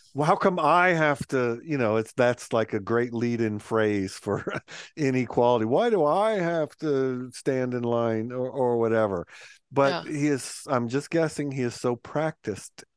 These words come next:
Speaker 1: at it, that he can
Speaker 2: Yeah.
Speaker 1: quickly return
Speaker 2: Yeah.
Speaker 1: to that place,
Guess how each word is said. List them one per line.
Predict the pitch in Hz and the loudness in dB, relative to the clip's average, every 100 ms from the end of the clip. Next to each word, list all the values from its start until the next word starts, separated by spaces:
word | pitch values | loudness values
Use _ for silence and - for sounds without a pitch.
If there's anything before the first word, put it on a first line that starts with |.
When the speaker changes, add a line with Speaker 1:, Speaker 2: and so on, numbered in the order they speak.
| _ _ - | _ _ -8
Speaker 1:
at | 95 87 | -4 -2
it, | 87 - | -4 -4
that | 95 | -4
he | 95 | -4
can | - 98 | -8 -6
Speaker 2:
Yeah. | - 180 | -2 -2
Speaker 1:
quickly | 151 127 104 | -2 -4 -4
return | 107 101 101 - 120 101 82 69 _ _ _ _ _ _ - | -6 -8 -8 -6 -6 -4 -6 -12 _ _ _ _ _ _ -8
Speaker 2:
Yeah. | 196 175 156 - | -4 -4 -6 -6
Speaker 1:
to | 101 | -6
that | 85 80 - _ - | -4 -6 -10 _ -10
place, | 95 76 65 - - | -8 -8 -10 -18 -20